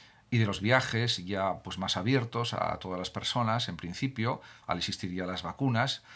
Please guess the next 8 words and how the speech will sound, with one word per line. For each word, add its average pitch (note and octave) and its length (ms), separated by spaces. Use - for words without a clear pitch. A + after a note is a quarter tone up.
pues B2+ 440
la G2+ 120
situación A2+ 720
se G2+ 160
puede A2 220
volver G2 300
a G2 60
descontrolar, F#2+ 800